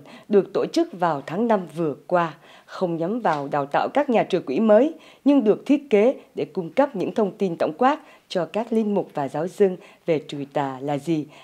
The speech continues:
và các chủ đề liên quan. Cha De Mai nói rằng nhiều giáo dân tham dự khóa học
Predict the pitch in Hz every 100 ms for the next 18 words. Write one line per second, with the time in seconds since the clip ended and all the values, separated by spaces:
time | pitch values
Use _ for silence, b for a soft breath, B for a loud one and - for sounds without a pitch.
0 | B 160 151 254 269 - 127 170 151 127
1 | 151 165 147 165 156 139 _ _ _ _
2 | B B _ 190 175 165 160 151 160 233
3 | 226 165 147 B B 202 196 160 190 240
4 | 247 220 208 202 202 180 - 180 214 254
5 | -